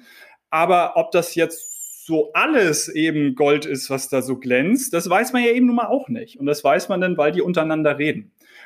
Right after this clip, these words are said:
Und das kriegen wir, das ist, wir wollen ja auch evaluieren, das kriegen wir natürlich manchmal eben auch nicht, nicht so mit. Ist mir aber ganz ehrlich auch am Ende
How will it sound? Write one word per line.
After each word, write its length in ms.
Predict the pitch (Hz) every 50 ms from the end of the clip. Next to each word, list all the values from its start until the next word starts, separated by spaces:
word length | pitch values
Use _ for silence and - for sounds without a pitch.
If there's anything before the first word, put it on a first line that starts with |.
| -
Und 140 | - 135 139
das 100 | 151 151
kriegen 280 | - - 196 196 185 170
wir, 160 | 190 220 208
das 180 | 180 - 175
ist, 100 | 170 170
wir 140 | 151 156 160
wollen 140 | 151 170 170
ja 60 | 165
auch 120 | 160 160 180
evaluieren, 600 | 180 170 170 156 156 147 147 156 175 220 233 196
das 140 | 160 -
kriegen 160 | - - 180 190
wir 80 | 180
natürlich 320 | 160 - - 185 180 - -
manchmal 300 | 160 160 185 165 143 156
eben 100 | 165 156
auch 100 | 156 165
nicht, 160 | 165 165 -
nicht 360 | 160 160 165 175 180 180 -
so 100 | 151 147
mit. 300 | 143 156 220 254 - - - - - - - _
Ist 160 | 151 - -
mir 120 | 156 185 226
aber 380 | 220 202 175 147 - - - _ _ - - -
ganz 160 | - 143 139 156
ehrlich 140 | 175 180
auch 120 | 151 - -
am 100 | 147 143
Ende 220 | 156 170 160 139